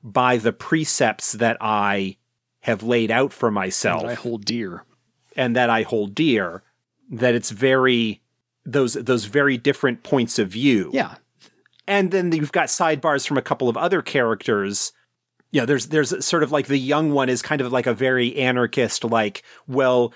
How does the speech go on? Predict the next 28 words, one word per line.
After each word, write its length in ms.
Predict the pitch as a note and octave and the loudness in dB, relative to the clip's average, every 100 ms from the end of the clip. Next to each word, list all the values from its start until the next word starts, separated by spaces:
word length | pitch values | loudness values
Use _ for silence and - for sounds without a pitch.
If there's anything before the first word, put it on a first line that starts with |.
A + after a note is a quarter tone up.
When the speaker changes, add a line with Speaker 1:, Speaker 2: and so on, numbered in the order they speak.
| - | -8
Speaker 1:
you 180 | C3 D#3+ | -2 2
weren't 220 | D3+ D3+ | 2 2
happy 320 | D#3 C3+ D#3+ | 0 2 2
that 180 | B2+ B2 | 2 2
I 80 | B2 | 2
didn't 220 | B2+ B2 | 0 -2
follow 320 | - B2 A#2+ | 0 2 2
your 180 | A#2+ A#2+ | 0 0
rules. 340 | A#2+ B2 A#2 | 0 0 0
Fine, 300 | - B2 B2 | 0 0 2
I'm 80 | A2+ | 2
not 160 | A2+ A2+ | 0 -2
gonna 160 | A#2 | -6
follow 320 | G#2+ B2 A2+ A2 | -2 0 2 0
any 160 | A2 | -2
rules 340 | G#2+ A2 G#2 G#2 | -2 0 0 2
at 60 | |
all 180 | G#2 G2+ | 2 0
whatsoever. 760 | G#2 F#2 A2+ C3+ D#3 G#2+ G2 - _ _ - | -2 -4 -2 -2 0 0 -2 -6 _ _ -4
Speaker 2:
Yeah. 60 | B2+ | -2
Speaker 1:
I'm 100 | A2+ | 0
gonna 140 | G#2+ | -2
do 160 | G2+ A2+ | 0 2
what 100 | G#2+ | 2
I 100 | G2 | 2
Speaker 2:
Mm-hmm. 60 | A2+ | 2
Speaker 1:
want." 440 | A#2+ G#2 B2+ - _ _ _ _ _ | 0 0 -4 -8 _ _ _ _ _
And 380 | A#2 A2 G#2 | -2 -2 -4